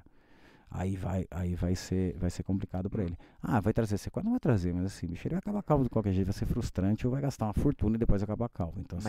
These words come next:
Speaker 1: assim,
Speaker 2: se começar a cair aos dezesseis, já é um sinal
Speaker 1: Cara,
Speaker 2: que ali já
Speaker 1: é,
Speaker 2: começou a montanha-russa, né?
Speaker 1: Pode ser.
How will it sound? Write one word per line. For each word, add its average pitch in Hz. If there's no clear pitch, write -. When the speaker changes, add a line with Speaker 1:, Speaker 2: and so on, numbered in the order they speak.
Speaker 1:
assim, -
Speaker 2:
se -
começar 120
a 131
cair 120
aos 117
dezesseis, 110
já 117
é -
um 120
sinal 101
Speaker 1:
Cara, 104
Speaker 2:
que -
ali 104
já 131
Speaker 1:
é, -
Speaker 2:
começou 131
a -
montanha-russa, 143
né? 95
Speaker 1:
Pode 156
ser. 175